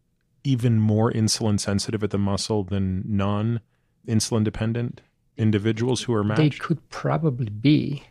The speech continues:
Speaker 2: So the long-term exposure. This is what I observed, for example, about glycogen. Unfortunately, it wasn't published because the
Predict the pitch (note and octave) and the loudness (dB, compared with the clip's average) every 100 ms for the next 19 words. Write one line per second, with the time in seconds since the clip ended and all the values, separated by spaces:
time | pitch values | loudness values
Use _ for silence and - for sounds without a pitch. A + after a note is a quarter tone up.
0 | _ - - B2+ A#2 A2+ A2 D3+ C#3+ C3 | _ -12 -4 -2 0 -2 -2 -4 0 2
1 | C#3+ - C3+ A#2+ - - C#3 - D#3 - | 2 0 -4 -4 -4 0 0 -2 -8 -18
2 | _ _ _ _ C#3 C#3 D3 C3+ B2 A#2 | _ _ _ _ -2 0 2 2 2 0
3 | - B2 - D3 C#3+ A#2+ - D3 B2+ A#2 | -4 -6 -2 -2 -2 -4 -4 -2 0 -2
4 | B2 A#2+ C3+ B2 C3 C3+ C3 - _ - | -2 -2 -2 -2 -6 -6 -10 -12 _ -20
5 | _ _ _ B2+ - D#3+ - C#3+ B2 A#2+ | _ _ _ 0 2 0 2 2 4 4
6 | C#3 C#3+ B2 C#3+ C#3 A#2 A2+ - - C3 | 2 0 -2 0 0 0 -4 -8 -8 -4
7 | B2 - - A2+ | -4 -4 -4 -4